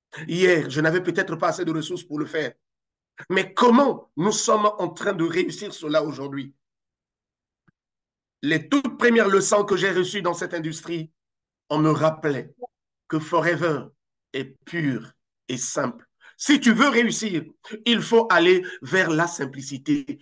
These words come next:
Simplifions les choses. Mon cher ami, ma chère, toi qui m'écoutes ce matin, pose-toi la question,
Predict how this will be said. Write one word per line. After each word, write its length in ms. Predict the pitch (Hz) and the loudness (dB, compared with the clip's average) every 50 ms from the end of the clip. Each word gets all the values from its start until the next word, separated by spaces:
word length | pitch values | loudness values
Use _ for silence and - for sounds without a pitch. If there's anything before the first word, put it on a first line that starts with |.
| _ - | _ -12
Simplifions 680 | - - - - 226 208 - - 196 175 - 196 185 185 | -6 -2 2 4 4 2 2 0 -6 -4 0 0 2 2
les 120 | 170 156 | 2 2
choses. 480 | 156 - - - 170 151 135 - - _ _ _ _ _ _ _ _ _ _ _ _ _ _ _ - - - | 0 -4 -4 -4 -4 -4 -4 -8 -14 _ _ _ _ _ _ _ _ _ _ _ _ _ _ _ -20 -14 -6
Mon 140 | - 202 202 | -2 -2 0
cher 180 | 202 240 220 208 | 2 2 2 2
ami, 340 | 202 208 220 202 156 - - - - _ _ | 2 0 0 -4 -6 -8 -14 -20 -20 _ _
ma 220 | 135 160 196 196 180 | -6 -2 -2 0 0
chère, 420 | - 208 220 196 180 151 - - - _ - | 0 0 0 0 0 -2 -4 -8 -18 _ -4
toi 160 | 240 247 233 | -2 -2 -2
qui 160 | 240 247 247 | 0 0 2
m'écoutes 380 | 214 208 208 - 226 226 226 - | 2 2 0 0 -4 -4 -4 -4
ce 240 | 190 175 - 214 196 | -6 -2 0 0 2
matin, 440 | 175 170 160 - 175 160 - - - _ _ _ _ _ _ _ _ _ _ _ _ _ _ _ _ - | 2 0 -2 -2 -4 -6 -6 -8 -12 _ _ _ _ _ _ _ _ _ _ _ _ _ _ _ _ 0
pose-toi 380 | 208 208 208 - - 180 175 | 0 0 0 0 0 0 2
la 100 | 160 160 | 2 0
question, 460 | 156 160 160 151 - - 147 139 127 | 0 -2 -6 -6 -6 -4 -6 -8 -8